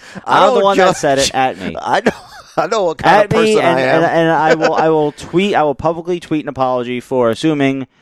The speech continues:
Speaker 1: that you are a born-again virgin.
Speaker 2: He will per-, he, he will, he will, uh, give you the Twitter version of a handy.
Speaker 1: No.
Speaker 2: <laughs> Just
Speaker 1: No.
Speaker 2: Isn't that what a like is?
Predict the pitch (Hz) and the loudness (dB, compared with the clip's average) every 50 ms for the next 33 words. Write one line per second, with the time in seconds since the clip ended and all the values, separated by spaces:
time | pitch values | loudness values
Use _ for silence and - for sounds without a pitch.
0 | _ _ _ 123 120 117 113 107 117 120 117 117 110 107 101 107 107 104 104 98 | _ _ _ -2 0 0 0 0 0 0 0 0 0 0 -2 -2 -4 -4 -4 -6
1 | 98 92 90 87 85 80 107 120 135 131 127 - - - 143 143 139 - - 127 | -8 -6 -6 -6 -4 -2 -2 0 0 0 -2 -2 -4 -4 -4 -4 -4 -8 -8 -8
2 | 135 139 139 117 - 139 143 135 131 127 127 123 - 117 123 135 139 135 135 131 | -8 -6 -8 -8 -6 -4 -2 0 0 0 0 0 -2 -4 -4 -4 -2 0 2 2
3 | 131 127 123 120 113 113 113 113 110 110 107 101 98 98 90 82 - - - 127 | 2 2 2 2 2 2 2 2 2 2 0 0 0 -2 -4 -8 -12 -6 -2 -2
4 | 127 120 120 120 110 110 113 - - - 120 113 113 110 95 104 104 110 113 107 | -2 -2 -2 -2 0 -2 -2 -2 -2 -2 0 0 0 0 0 2 2 2 2 0
5 | 104 107 104 95 95 92 90 87 101 92 92 90 101 95 95 92 82 80 80 85 | -2 -2 -2 0 0 0 0 0 0 -2 0 -2 -4 -4 -6 -6 -6 -8 -10 -10
6 | - _ _ _ _ _ _ _ - - - - - 185 127 123 123 123 123 - | -12 _ _ _ _ _ _ _ -8 -8 -8 -6 -6 -4 -2 -2 0 0 0 0
7 | - 285 277 - 269 269 - - - 233 - - 247 - - - 262 - _ _ | 0 0 0 0 0 -2 0 0 0 -2 0 0 -2 -2 -2 -4 -6 -6 _ _
8 | 262 - - - 262 - 131 127 123 117 101 90 85 82 - _ - - - - | -20 -20 -20 -20 -14 -8 -6 -4 -2 -2 -4 -4 -8 -12 -18 _ -20 -20 -18 -16
9 | - - - - - 214 190 - - 196 123 - 196 180 - 117 123 127 165 185 | -12 -8 -8 -6 -6 -6 -4 -2 -2 -2 -2 -2 -4 -4 -2 0 0 -2 -2 -2
10 | - - 208 226 277 330 - - - - | -4 -2 -2 -2 -2 -4 -6 -10 -14 -14